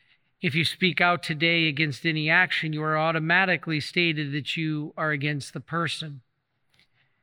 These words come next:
There was a member of the Tampa Ra-, uh, Tampa Bay Rays baseball team, actually five of them, that opted not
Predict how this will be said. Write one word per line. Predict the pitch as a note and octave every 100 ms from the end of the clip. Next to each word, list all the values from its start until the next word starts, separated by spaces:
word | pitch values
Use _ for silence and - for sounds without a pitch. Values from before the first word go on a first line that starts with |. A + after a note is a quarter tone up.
| _ _ _ _ _ _ -
There | E3
was | E3 C#3+
a | D#3
member | D#3+ E3 D#3+ D#3+
of | D#3 C3+
the | D3+
Tampa | - E3 D#3+ D#3
Ra-, | D3+ D3 D#3+
uh, | - E3
Tampa | D3 E3+ E3 D#3
Bay | C3+ D#3 D#3
Rays | D3+ D#3+ D#3+ D#3 D3 - - C#3+
baseball | F3 E3+ - D#3+ D3
team, | - D3+ D3+
actually | D3+ D#3 C#3
five | - D#3+ D#3+ C#3
of | C3+
them, | C3 C#3 C#3 A#2 _ _ _ _ _ _ _ -
that | E3
opted | F3 F3+ F3+ E3+
not | D3 E3+ E3+ E3+